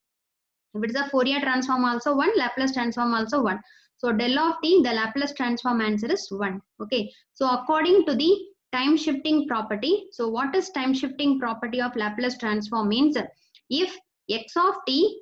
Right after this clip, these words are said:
the Laplace transform is capital X of s means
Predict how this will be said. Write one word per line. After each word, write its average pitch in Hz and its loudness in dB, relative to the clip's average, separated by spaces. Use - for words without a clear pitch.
the 214 -4
Laplace 302 -2
transform 247 0
is 285 -2
capital 233 -2
X 208 -6
of 240 -2
s 220 -2
means 254 4